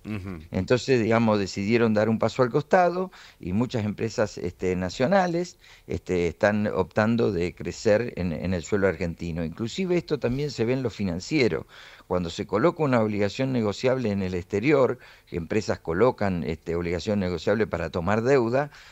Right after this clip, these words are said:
Speaker 2: son más los argentinos en el exterior que compran las obligaciones negociables que los extranjeros. Recordá, este, que esto es bueno charlarlo, que estamos en, en un mundo muy restrictivo. Después del covid,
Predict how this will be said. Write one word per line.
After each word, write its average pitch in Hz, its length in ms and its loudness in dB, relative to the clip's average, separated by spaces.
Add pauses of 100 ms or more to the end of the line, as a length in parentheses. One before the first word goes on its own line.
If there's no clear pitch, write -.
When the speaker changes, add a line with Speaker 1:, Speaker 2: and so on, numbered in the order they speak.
Speaker 2:
son 151 320 0
más 170 160 2
los 135 180 4
argentinos 113 600 0
en 123 60 0
el 101 100 0
exterior 107 480 -2
que 80 160 -10
compran 110 340 0
las 101 100 -2
obligaciones 98 600 -4
negociables 127 560 -2
que 110 100 -4
los 98 140 0
extranjeros. 82 720 -4 (520)
Recordá, 156 720 2 (320)
este, 101 260 -2
que 104 80 -2
esto 123 220 2
es 95 80 2
bueno 123 320 0
charlarlo, 147 800 0
que - 80 -8
estamos 175 460 0
en, 107 200 -4
en 101 140 -2
un 131 140 -4
mundo 180 280 0
muy 135 200 -2
restrictivo. 104 800 -4 (800)
Después 165 560 2
del 147 500 2
covid, 147 540 2